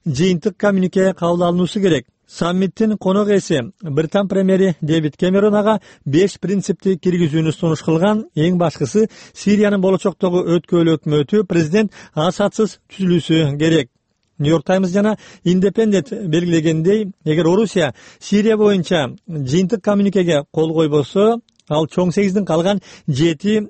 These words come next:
өлкөсү тарабынан эле жасалат. Аталган басылмалардын пикиринде, мындай кадам орус президенти обочодо калтырылды дегенди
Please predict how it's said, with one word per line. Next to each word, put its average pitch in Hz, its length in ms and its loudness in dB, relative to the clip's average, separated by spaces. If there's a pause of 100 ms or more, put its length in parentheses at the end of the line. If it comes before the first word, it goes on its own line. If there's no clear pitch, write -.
(120)
өлкөсү 170 440 0
тарабынан 165 420 0
эле 160 100 0
жасалат. 160 440 -2 (340)
Аталган 180 540 0 (100)
басылмалардын 170 800 0
пикиринде, 156 560 0 (160)
мындай 147 320 0
кадам 196 300 0 (300)
орус 185 300 0
президенти 185 760 0 (200)
обочодо 185 600 2 (260)
калтырылды 190 500 -2
дегенди 196 560 0